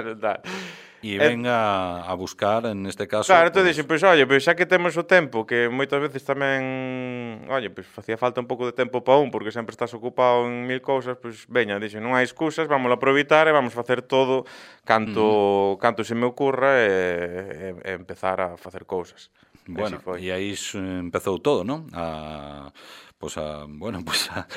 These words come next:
Speaker 2: estou vendo por aquí, non? Capitán Sabrosura <laughs> e todo,
Speaker 1: Todo,
Speaker 2: non?
Speaker 1: todo, todo. Sí, pois,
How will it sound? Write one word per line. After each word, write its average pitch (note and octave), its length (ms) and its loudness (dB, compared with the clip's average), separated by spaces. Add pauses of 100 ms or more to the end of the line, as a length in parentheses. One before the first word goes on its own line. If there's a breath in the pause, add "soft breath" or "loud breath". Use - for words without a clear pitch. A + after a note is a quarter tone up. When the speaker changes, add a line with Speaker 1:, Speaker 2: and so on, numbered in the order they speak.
Speaker 2:
estou - 260 -4
vendo G2+ 160 -4
por F#2+ 160 -4
aquí, F#2+ 320 -6
non? G#2 160 -12 (560 loud breath)
Capitán A#2 800 2
Sabrosura C3 1120 6 (160)
<laughs> C3 160 4
e C3 400 4
todo, B2+ 560 2 (320 loud breath)
Speaker 1:
Todo, E3+ 360 8
Speaker 2:
non? D3+ 40 0
Speaker 1:
todo, D3+ 320 4
todo. B2 280 2 (200)
Sí, C#3 320 -2
pois, A2+ 640 -2